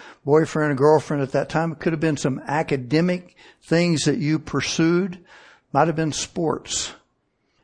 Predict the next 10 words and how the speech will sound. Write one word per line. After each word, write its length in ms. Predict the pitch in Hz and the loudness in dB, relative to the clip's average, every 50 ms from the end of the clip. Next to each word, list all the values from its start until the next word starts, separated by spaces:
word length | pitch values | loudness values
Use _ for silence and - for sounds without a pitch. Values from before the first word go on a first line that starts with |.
| _ _ _ | _ _ _
But 100 | - 123 | -8 -8
you 80 | 175 - | -8 -4
put 220 | - 190 175 - | -4 -4 -4 -4
forth 260 | - - 160 143 131 139 | -4 -2 -2 -2 -2 0
great 300 | 139 139 143 147 147 - | 0 0 0 0 0 -4
effort 600 | 151 156 160 - - - - - - - - - _ _ _ _ _ _ _ _ _ _ _ _ _ _ _ _ _ _ _ _ _ _ _ _ | -6 -6 -8 -8 -8 -10 -10 -10 -12 -16 -20 -20 _ _ _ _ _ _ _ _ _ _ _ _ _ _ _ _ _ _ _ _ _ _ _ _
to 100 | - 147 | -6 -4
do 220 | 135 127 160 165 151 | -2 0 0 0 2
those 320 | 143 127 110 - - - | 0 -2 -4 -4 -8 -10
things. 540 | - - - - - - - - - - | -10 -10 -10 -10 -12 -14 -14 -16 -18 -20